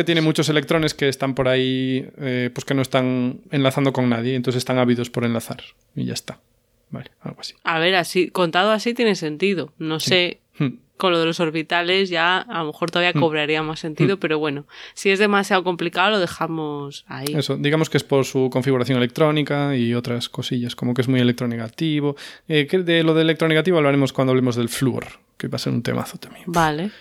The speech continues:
Speaker 2: El flúor en el
Speaker 1: Estupendo.
Speaker 2: cerebro, que ahora no lo sé, ya me lo dirás.
Speaker 1: <laughs> Puf,
Speaker 2: En fin.
Speaker 1: a ver.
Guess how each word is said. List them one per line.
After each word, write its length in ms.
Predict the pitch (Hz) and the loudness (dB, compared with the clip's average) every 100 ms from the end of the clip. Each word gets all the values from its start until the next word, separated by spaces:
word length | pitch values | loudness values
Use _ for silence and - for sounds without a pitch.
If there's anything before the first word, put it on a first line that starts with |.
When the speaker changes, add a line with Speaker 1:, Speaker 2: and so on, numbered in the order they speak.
| - _ | -20 _
Speaker 2:
El 120 | 131 | -6
flúor 200 | - 139 | 2 2
en 60 | 127 | 4
el 60 | 123 | 2
Speaker 1:
Estupendo. 260 | 175 127 127 | 4 2 2
Speaker 2:
cerebro, 160 | 131 - | -4 -4
que 80 | - | -4
ahora 260 | 127 127 - | -2 -4 -6
no 140 | 139 131 | -4 -2
lo 80 | |
sé, 200 | 123 156 | -4 -6
ya 80 | 135 | -4
me 60 | 123 | -4
lo 100 | 123 | -4
dirás. 380 | 120 - - - - - - - | -6 -8 -14 -16 -14 -14 -6 0
Speaker 1:
<laughs> 160 | - 233 | 0 0
Puf, 180 | - 240 | -2 -2
Speaker 2:
En 80 | 139 | 0
fin. 160 | 139 131 | 2 2
Speaker 1:
a 80 | 170 | 2
ver. 160 | 160 | -2